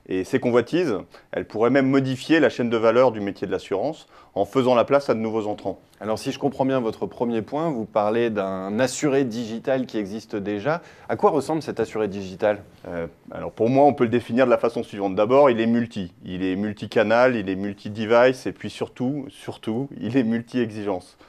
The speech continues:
Speaker 1: Euh, pour faire simple, il veut du confort, euh, c'est quand je veux, et puis surtout pas aux heures où vous ouvrez, euh, c'est où je veux, et surtout chez lui. Et puis il veut de l'autonomie, et en particulier, il veut avoir la possibilité de benchmarker lui-même les offres du marché.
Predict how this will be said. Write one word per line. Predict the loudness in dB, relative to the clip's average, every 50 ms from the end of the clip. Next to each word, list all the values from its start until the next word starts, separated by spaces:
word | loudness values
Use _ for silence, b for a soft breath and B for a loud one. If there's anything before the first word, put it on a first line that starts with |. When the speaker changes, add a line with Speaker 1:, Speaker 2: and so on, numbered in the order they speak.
| b b b b b b
Speaker 1:
Euh, | -6 -2
pour | 0 2 2 2
faire | 4 2 0 2
simple, | 2 2 2 2 2 0
il | 0 0 0
veut | 2 4 6 6 6 6 4 2
du | -2 -2
confort, | 0 0 0 0 2 4 6 6 6 6 4 2 -4 -8
euh, | -10 -10 -8 -6
c'est | -6 -6 -2
quand | 0 2 2 2
je | 2 2
veux, | 0 2 2 4 4 4 6 4 4
et | 2
puis | 0 -4 -16 -18 -18
surtout | -18 -10 -6 -6 -6 -6 -6 -6 -4
pas | 0 2 2
aux | 2 2 2 0
heures | 0 0
où | 0 -2
vous | -4
ouvrez, | -6 -6 -2 0 0 2 2 0 -2 -4 b b b b b b b -10
euh, | -10 -10
c'est | -8 -2 2 2 2 2
où | 0 -4 0
je | 2 4
veux, | 4 4 6 4 6 6 6 6 6
et | 4 4 2
surtout | -2 -4 -4 -4 -4 -4 -6 -4
chez | 0 0 0
lui. | 2 2 2 2 2 2 0 -2 b b b b b b b b
Et | b -4 -4
puis | -2 -2 -2 0 0
il | 2
veut | 2 2
de | 4
l'autonomie, | 4 4 4 4 4 4 6 6 6 4 4 4 4
et | 4 4 4
en | 4 2
particulier, | 2 0 -2 -4 -6 -8 -4 -4 0 2 4 4 6 6
il | 4 4
veut | 4 2 2
avoir | 4 4 4
la | 2 2
possibilité | 0 -2 -6 -6 -6 -6 -6 -4 -2 0 0
de | 0 2 0 0 0 -2
benchmarker | -2 0 0 0 0 0 -2 -2 -2 0 0 0
lui-même | 0 0 0 2 2 2 2 2 0
les | -2 0 -2
offres | -2 -2 -4 -6 -6
du | -4
marché. | -4 -4 -4 -4 -2 -2 -2 -2 -2 -6